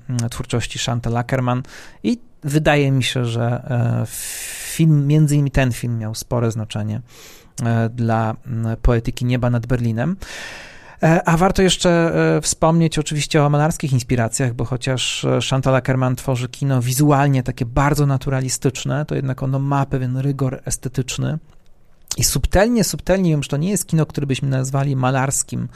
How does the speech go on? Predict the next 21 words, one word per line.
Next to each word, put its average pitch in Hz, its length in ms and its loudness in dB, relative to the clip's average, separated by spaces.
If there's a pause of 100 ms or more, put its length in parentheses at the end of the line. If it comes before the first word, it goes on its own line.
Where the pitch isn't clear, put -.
(240)
w - 40 -18
takim 131 260 -4
oczywistym 139 520 -2
sensie, 120 440 -4 (280)
to 127 80 -2
w 120 40 -2
bardzo 131 320 0
wielu 123 220 -2
scenach 127 580 -4 (220)
jednak, 127 480 -2
e, 123 460 -2
malarskie 127 500 -4
odniesienia 123 400 -4
są. 143 360 -2 (360)
I 123 80 0
zwłaszcza 131 380 0
Edward 131 380 -2
Hopper, 113 480 0
samotność 123 640 -2
kobiet, 139 500 0
e, - 40 -6